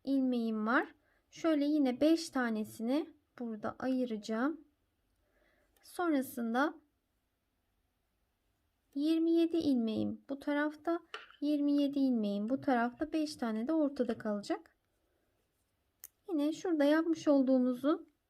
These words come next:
işlemin aynısını yapacağız. Şimdi yirmi yedi tane ilmeğimi böyle örerek şişime alıyorum. Yirmi yedi ilmeğimi aldım. Şimdi ortadaki beş tane örüyorum. Bir,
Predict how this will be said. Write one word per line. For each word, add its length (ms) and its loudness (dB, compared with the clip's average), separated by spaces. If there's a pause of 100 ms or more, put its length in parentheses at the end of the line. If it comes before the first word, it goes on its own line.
(680)
işlemin 580 -4
aynısını 540 2
yapacağız. 440 -12 (1900)
Şimdi 280 -4
yirmi 400 0
yedi 260 0
tane 360 0
ilmeğimi 540 2
böyle 240 2
örerek 440 0
şişime 420 -2
alıyorum. 500 -2 (2750)
Yirmi 320 0
yedi 240 4
ilmeğimi 500 4
aldım. 640 2
Şimdi 300 2
ortadaki 520 2
beş 240 4
tane 400 -2
örüyorum. 440 -4
Bir, 380 -2